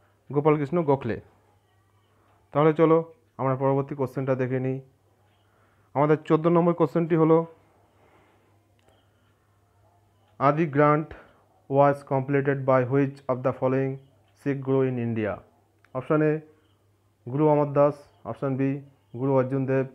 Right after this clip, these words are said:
অপশন সি গুরু রামদাস, অপশন ডি none of the above।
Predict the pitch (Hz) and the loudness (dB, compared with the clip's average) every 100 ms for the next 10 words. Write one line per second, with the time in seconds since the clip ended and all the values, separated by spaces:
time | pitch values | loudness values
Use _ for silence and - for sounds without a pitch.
0 | _ _ 120 117 135 123 131 127 - _ | _ _ -10 -8 -8 -6 -6 -6 -10 _
1 | _ 120 123 127 123 120 120 120 120 - | _ -8 -4 -2 -2 -2 -2 -2 -4 -14
2 | _ _ _ _ _ _ - 120 135 120 | _ _ _ _ _ _ -12 -8 -6 -4
3 | 120 113 _ - 120 117 107 110 107 104 | -4 -6 _ -8 -4 -4 -4 -4 -4 -6
4 | - | -10